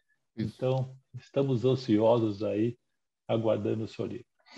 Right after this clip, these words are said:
Speaker 2: Na audiência aqui nós temos prese-, pessoas importantes da área do eletromagnetismo. Quero destacar aqui o grande professor Renato Carlson, que está lá.
Speaker 1: Ah, professor Carlson.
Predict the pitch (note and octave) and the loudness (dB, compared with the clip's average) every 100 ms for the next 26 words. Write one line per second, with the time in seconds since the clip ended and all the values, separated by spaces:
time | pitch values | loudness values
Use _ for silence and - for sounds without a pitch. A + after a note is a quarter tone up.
0 | - - D#3 G3+ D#3 F3 G#3 G#3 G#3 G3+ | -14 0 4 6 6 6 6 4 2 2
1 | G#3 - G#3+ G#3 G3 C3+ - F#3+ G3+ - | 2 2 0 2 4 4 4 0 0 0
2 | D3 - F#3 E3 F#3 - E3 - G3 A3 | -2 2 2 2 2 4 2 8 8 8
3 | - C#3 D3 C#3 C#3 C#3 C3 B2+ A#2+ G2+ | 6 8 8 8 6 6 4 6 4 0
4 | G2+ E3 A#3 - _ _ _ _ _ _ | -2 -2 -2 -4 _ _ _ _ _ _
5 | _ _ D3+ D3 C3 C#3 - G#2+ G#2+ C3 | _ _ 2 2 2 2 2 0 4 2
6 | A2 - D#3+ C3 G2+ F#2+ G2+ C#3+ B2+ A#2 | 2 2 2 2 0 -4 -2 0 0 -2
7 | A2+ A#2 G2+ C3+ A#2+ A#2 A2+ G#2+ A#2 D#3+ | -4 -4 0 2 2 2 0 -4 -2 2
8 | F#3 F#3 - D3+ C3 - - A2 G#2+ E3+ | 4 4 2 -8 -6 -12 -6 -4 0 0
9 | F#3+ F3+ _ _ - - D3+ F3 B2 C3 | 0 -6 _ _ -6 -4 -2 -2 0 4
10 | G3+ A3+ - F3+ D3 G#2+ | 6 6 4 4 4 4